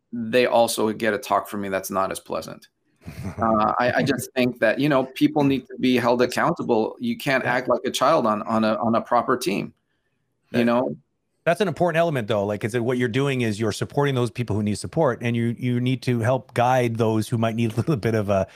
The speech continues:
Speaker 2: a little bit of a lesson on humility or on, on just being a bit better of a human. I think the tricky thing is, like, the other thing that, and a lot of people have a hard time relating to this outside of an artistic field, but,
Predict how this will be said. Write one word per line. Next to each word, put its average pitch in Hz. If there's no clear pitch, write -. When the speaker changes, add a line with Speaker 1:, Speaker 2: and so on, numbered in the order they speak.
Speaker 2:
a 113
little 139
bit 123
of 110
a 110
lesson 120
on 107
humility 117
or 101
on, 101
on 101
just 104
being 117
a 107
bit 110
better 113
of 107
a 101
human. 104
I 180
think 240
the 311
tricky 233
thing 170
is, 135
like, 127
the 156
other 185
thing 165
that, 131
and 135
a 135
lot 165
of -
people 135
have 131
a -
hard 127
time 110
relating 113
to 123
this 131
outside 104
of 120
an 107
artistic 139
field, 156
but, 123